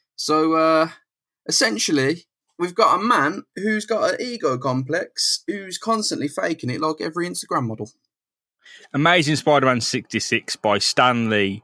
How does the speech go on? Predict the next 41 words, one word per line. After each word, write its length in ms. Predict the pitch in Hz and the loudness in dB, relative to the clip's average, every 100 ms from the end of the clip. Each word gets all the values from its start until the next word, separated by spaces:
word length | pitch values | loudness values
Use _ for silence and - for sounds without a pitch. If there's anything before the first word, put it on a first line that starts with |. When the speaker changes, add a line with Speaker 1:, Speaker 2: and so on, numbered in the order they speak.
| _ | _
Speaker 2:
John 220 | - 127 120 | 2 2 4
Romita. 520 | 113 110 87 95 98 | 2 2 2 2 2
It's 160 | 113 - | -2 -6
got 360 | - 156 127 127 _ - | 0 2 2 -2 _ 0
Dazzling 500 | 165 202 175 170 123 | 2 4 2 2 2
Don 200 | 143 139 | 2 2
Heck 300 | 147 151 - | 0 0 -2
and 160 | 117 117 | -2 -2
Slick 640 | - - 127 165 139 - - | -2 -2 0 0 0 -4 0
Mick 380 | 117 143 127 113 | 2 2 -2 -2
DeMayo, 600 | 113 107 101 117 151 160 - - | -2 0 2 4 4 2 0 -4
and 140 | 107 135 | 2 2
that 100 | 180 | 2
is 80 | - | 2
a 40 | |
hell 180 | - 139 | 2 4
of 60 | |
a 60 | 110 | 4
name, 300 | 104 123 139 - - - _ _ - | 2 2 0 -4 -20 -20 _ _ 2
uh, 260 | 107 104 - | 4 4 2
on 160 | 120 - | -2 0
art. 340 | 101 120 - - - _ - | 0 0 -2 -16 -20 _ -2
Lettered 480 | 127 175 - 160 135 | 2 2 2 0 2
by 360 | 131 135 123 - _ _ - | 2 2 2 -4 _ _ -2
Artie 400 | 139 147 - 120 | 0 0 -2 -4
Simek, 720 | - - 139 165 101 120 - - | -2 2 2 4 2 0 -4 -2
and, 160 | 143 147 | 2 2
uh, 40 | |
Brad, 280 | 123 170 151 | 2 2 2
there's 160 | 139 147 | 0 0
a 40 | |
new 200 | 135 175 | 0 0
guy. 400 | 127 131 110 117 - _ _ - | 2 2 2 0 -8 _ _ -6
I 60 | 127 - | -2 2
don't 220 | 196 156 | 2 2
know. 180 | 147 139 | 0 2
They 100 | 143 | 2
haven't 320 | - 190 139 | 2 0 0
really 260 | 131 151 139 | 2 2 0
credited 460 | - 120 127 - | -2 -2 -2 -2
him, 80 | 151 | -4